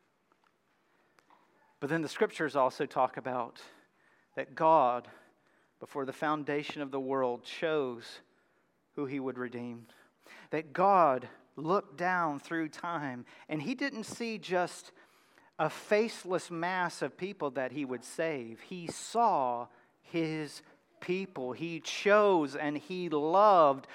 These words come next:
So when you think about your salvation, what Jesus did for you, think about this. Before you ever came to a point in your life when you trusted Jesus Christ as your Savior, Jesus saw every single sin,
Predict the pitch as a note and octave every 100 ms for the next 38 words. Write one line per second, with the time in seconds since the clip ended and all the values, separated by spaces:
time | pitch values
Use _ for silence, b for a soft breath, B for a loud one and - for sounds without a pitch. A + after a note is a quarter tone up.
0 | B B - E3+ D3+ E3 E3+ G3 G3+ A3
1 | A3 F#3+ - F3+ F3+ E3+ - B B B
2 | C#3+ E3 F#3+ - F#3 F3 D#3+ F3 F#3 F3+
3 | - C3+ C3+ D3 D3+ C#3 E3 F3+ D#3+ C#3+
4 | - D3+ D#3+ - D3 C3+ C3+ C3+ - G3+
5 | - E3+ D#3+ D3+ D#3 D3+ - D3 C#3+ -
6 | G#3 G3+ F#3+ F#3 F3+ F#3+ G3+ G3 - G3
7 | F#3+ E3 C#3 B B - E3 D3+ - G3+
8 | G#3 G3 F3+ F3 F3+ F#3 F3+ E3 D#3+ F3
9 | F#3+ F3 - D3 F3 D#3 D#3 - F3+ E3+
10 | E3 C#3 D3 - F3 E3 C#3+ B2+ F#3 G3
11 | F#3 - F#3+ E3+ D3+ D#3+ G3 - G#3 G3+
12 | - F#3+ F#3 G3